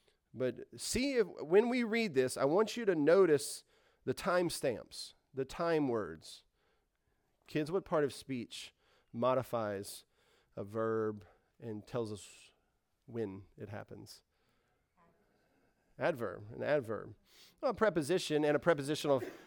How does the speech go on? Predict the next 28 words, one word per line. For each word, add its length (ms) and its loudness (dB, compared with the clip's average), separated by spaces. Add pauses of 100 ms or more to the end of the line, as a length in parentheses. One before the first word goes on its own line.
(100)
No, 140 10
that's 280 8
true. 220 8
That 180 8
can 240 6
be 140 2
true, 240 0
too. 320 -8
A 60 -4
preposition 640 4
and 100 4
a 20 -6
prepositional 560 0
phrase 340 0
can 280 2
act 300 0
as 100 -4
an 80 0
adverb. 440 0 (440)
That's 160 -6
right. 180 -2 (580)
So 140 10
we're 160 10
all 180 12
right. 220 10
We're 140 6
all 120 6
right. 240 -2